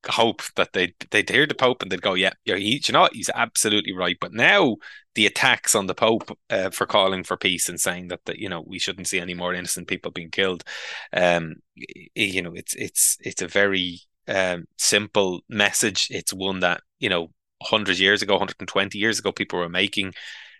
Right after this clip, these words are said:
Um, we need peace on both sides. We need to, of course, we know, we understand Russia is the aggressor here.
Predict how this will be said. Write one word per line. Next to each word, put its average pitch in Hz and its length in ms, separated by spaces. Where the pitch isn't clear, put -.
Um, 87 340
we 98 140
need 92 220
peace 101 300
on 87 180
both 90 240
sides. 104 340
We 85 100
need 87 200
to, - 220
of - 180
course, 101 420
we 90 140
know, 92 340
we 95 160
understand 95 800
Russia 92 340
is 98 120
the 92 140
aggressor 95 440
here. 101 260